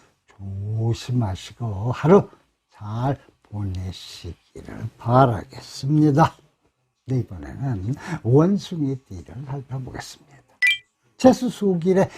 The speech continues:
같이 희명이라 했습니다. 이 이야기는 재수가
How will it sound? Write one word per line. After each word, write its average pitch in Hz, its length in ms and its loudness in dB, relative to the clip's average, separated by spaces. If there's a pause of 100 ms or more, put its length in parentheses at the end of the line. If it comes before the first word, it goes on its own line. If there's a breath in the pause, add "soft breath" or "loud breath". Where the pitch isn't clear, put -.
(160 loud breath)
같이 - 520 0
희명이라 185 680 0
했습니다. 160 480 0
이 156 480 4
이야기는 135 800 0 (280 loud breath)
재수가 160 680 2